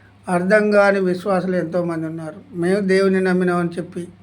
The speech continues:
జనాన్ని మోసం చేయడం తప్ప. అందుకే అన్యజనుల ముందు నా నామం దూషణ పాలు చేసేది మీరే కాదా? ధనం కావాలి మొదలు సేవకులకు.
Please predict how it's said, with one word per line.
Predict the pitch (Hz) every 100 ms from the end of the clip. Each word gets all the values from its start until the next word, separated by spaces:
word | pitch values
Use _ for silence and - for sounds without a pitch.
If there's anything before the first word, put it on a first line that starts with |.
| _ - _ - _ _ -
జనాన్ని | 214 180 - 214
మోసం | 202 185 190 190
చేయడం | 185 180 175
తప్ప. | 151 - 175 165 - _ _ _ _ _ - - _ _ - _ 185
అందుకే | 180 208 233
అన్యజనుల | 208 185 202 202 202 196
ముందు | 190 190
నా | 196 185 180
నామం | 170 185 190 190
దూషణ | 175 190 202
పాలు | 190 185 185
చేసేది | 180 175 180 190 180
మీరే | 170 175 185 180
కాదా? | 180 165 160 165 156 143 - _ _ _ _ - _ - - _ - _ _
ధనం | 190 185 190 233
కావాలి | 233 220 208 185 170
మొదలు | 160 165 165 156 151
సేవకులకు. | - 175 165 156 151 147 170